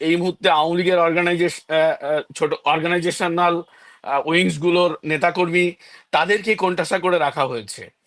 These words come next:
প্রগতিশীল মানুষ, যারা মুক্তিযুদ্ধের সপক্ষের মানুষ, তাদেরকে কথা বলতে দেওয়া হচ্ছে না। তো এই মানুষগুলো কিন্তু বসে থাকবে না। ধরেন, আমি, আমি ব্যক্তিগতভাবে, আমার পরিবার মুক্তিযুদ্ধে অংশ নিয়েছে,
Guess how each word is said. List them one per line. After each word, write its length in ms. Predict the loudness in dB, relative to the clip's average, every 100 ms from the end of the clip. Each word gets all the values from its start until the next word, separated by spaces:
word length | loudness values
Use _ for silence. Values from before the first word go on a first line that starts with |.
| -20 -18 -2
প্রগতিশীল 680 | 2 4 4 4 2 2
মানুষ, 360 | 4 4 2 -2 0
যারা 220 | 2 2
মুক্তিযুদ্ধের 560 | -2 -6 -4 -2 -2
সপক্ষের 560 | -2 -2 -4 -6 -4 -2
মানুষ, 440 | 0 -2 -4 -10 -20 -20 -4
তাদেরকে 380 | -2 0 0 0
কথা 240 | 0 0 -2
বলতে 240 | -2 -2
দেওয়া 200 | 0 -2
হচ্ছে 400 | -4 -8 -8 -10
না। 240 | -10 -20 _ _ -20 _ _
তো 100 | -6 -2
এই 160 | 0 2
মানুষগুলো 520 | 0 -2 -4 -2 -2
কিন্তু 280 | -4 -6 -4
বসে 240 | -2 -2
থাকবে 380 | -2 -4 -2 -2
না। 300 | -2 -4 _ _ _ _ _ _ _ _ _ _ _ _ _ _ -8
ধরেন, 180 | -2 -2
আমি, 320 | 0 -2 -2
আমি 260 | -4 -4
ব্যক্তিগতভাবে, 720 | -4 -6 -4 -4 -2 -2 -2 -2
আমার 240 | -2 -4
পরিবার 380 | -4 -2 -2 -2
মুক্তিযুদ্ধে 520 | -4 -10 -8 -6 -2
অংশ 220 | -2 -2
নিয়েছে, 480 | -8 -8 -12 -16 -20